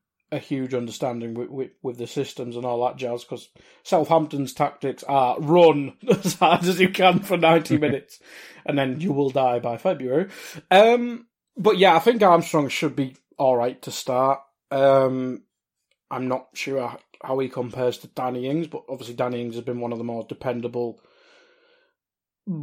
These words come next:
Speaker 1: upper mid-table strikers. That's how I'll word that
Speaker 2: When
Speaker 1: one.
Speaker 2: fit.
Speaker 1: When
Speaker 2: When
Speaker 1: fit.
Speaker 2: fit.
Speaker 1: Big caveat. But yeah, I think, um, Armstrong, let, let's see.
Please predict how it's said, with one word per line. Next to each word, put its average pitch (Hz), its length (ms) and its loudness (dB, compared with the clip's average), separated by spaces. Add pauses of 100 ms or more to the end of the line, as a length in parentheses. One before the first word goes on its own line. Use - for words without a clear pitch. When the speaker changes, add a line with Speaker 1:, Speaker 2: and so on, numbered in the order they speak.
(560)
Speaker 1:
upper - 420 -4
mid-table 196 800 -2
strikers. 233 720 -6
That's - 200 -16
how 135 120 -4
I'll 135 180 2
word 143 260 2
that 160 120 4
Speaker 2:
When 214 100 6
Speaker 1:
one. 214 120 2
Speaker 2:
fit. - 320 -4 (480)
Speaker 1:
When 160 180 4
Speaker 2:
When 190 100 2
Speaker 1:
fit. 160 320 2
Speaker 2:
fit. - 40 -20 (520)
Speaker 1:
Big 160 240 2
caveat. 135 400 -4 (480)
But 165 120 2
yeah, 135 180 4
I 113 40 -2
think, 139 360 -4
um, 123 340 0 (420)
Armstrong, 139 760 -2 (1800)
let, 226 220 2
let's 147 260 0
see. 208 300 -2